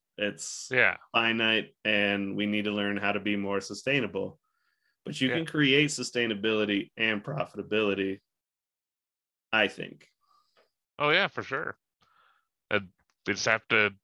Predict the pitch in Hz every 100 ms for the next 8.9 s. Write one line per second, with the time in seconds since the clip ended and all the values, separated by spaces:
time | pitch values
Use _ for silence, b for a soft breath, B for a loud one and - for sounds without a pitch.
0 | _ _ 104 101 98 113 107 95 107 107
1 | 120 120 107 156 180 147 147 143 107 123
2 | 165 - 123 - 131 123 123 127 127 127
3 | 113 - 131 139 113 127 _ b b -
4 | 113 123 131 139 - 117 123 127 123 117
5 | - - 120 117 113 113 127 123 107 113
6 | 107 110 101 - - - _ _ _ b
7 | b b b _ - 127 120 110 - -
8 | 117 120 113 110 107 101 - 113 104